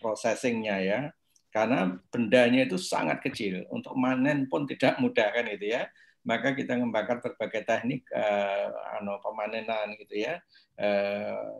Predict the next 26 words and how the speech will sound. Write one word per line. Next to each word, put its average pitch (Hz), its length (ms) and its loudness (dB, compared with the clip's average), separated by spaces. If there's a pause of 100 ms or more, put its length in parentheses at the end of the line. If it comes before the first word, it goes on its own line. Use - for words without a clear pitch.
juga 117 240 -2
termasuk 110 400 -6
tadi 117 240 -4
mengeringkan 110 800 -2
dan 104 160 -6
lain 98 80 -6
sebagainya, 101 560 -8
ya. 107 160 -6 (480)
Nah, - 80 0
ini 139 160 6
harus, 127 400 4
eh, 113 260 2 (340)
berjalan 117 440 2
paralel, 113 480 2
gitu, 98 240 -8
ya. 98 160 -2 (480)
Bahkan 123 320 2
kita 143 320 2
berpikir 117 720 2
mungkin 135 400 -2
salah 120 280 2
satu 127 120 -4
solusi 120 400 -4
ke - 80 -6
depan 135 400 -2
adalah 127 400 -2